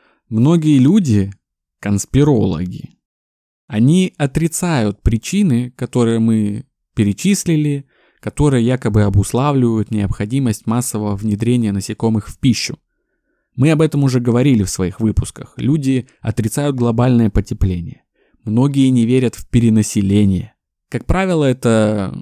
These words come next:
народ правых и консервативных взглядов. И вот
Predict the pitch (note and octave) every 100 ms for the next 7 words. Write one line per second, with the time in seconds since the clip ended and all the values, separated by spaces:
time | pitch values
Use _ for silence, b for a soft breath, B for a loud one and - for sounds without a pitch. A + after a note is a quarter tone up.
0 | - A#2+ A2 A#2 C#3+ C3 - - - A#2
1 | B2 A#2 - G2+ - G#2+ - G#2 G#2 B2+
2 | G#2+ G2+ G#2 G#2+ C3 B2 F#2+ - - _
3 | _ _ _ D3+ D#3 E3